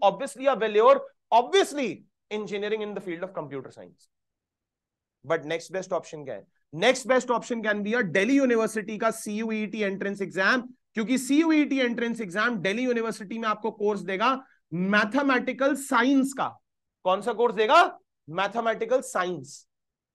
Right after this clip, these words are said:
जो कोर्स दो साल पहले लॉन्च हुआ है। This is not a maths honors, this is the mathematical science which will give you a specialization in data analytics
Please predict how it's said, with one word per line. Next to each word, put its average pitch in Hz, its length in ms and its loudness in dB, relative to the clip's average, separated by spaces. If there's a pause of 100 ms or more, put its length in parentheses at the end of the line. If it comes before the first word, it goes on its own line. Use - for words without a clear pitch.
(200)
जो 262 100 4
कोर्स 285 300 6
दो 233 200 6
साल 285 280 2
पहले 262 200 6
लॉन्च 269 300 6
हुआ 226 120 4
है। 127 140 -2 (580)
This 185 120 -6
is 240 60 -4
not 240 180 0
a 302 60 8
maths 254 300 2
honors, 214 400 0 (720)
this 185 180 -6
is 233 60 -8
the 240 100 0
mathematical 196 720 0
science 226 600 -2 (240)
which 202 200 -6
will 277 140 -2
give 208 160 -6
you 247 100 2
a 254 40 4
specialization 220 760 -4
in 277 140 -2
data 185 240 0
analytics 226 680 -2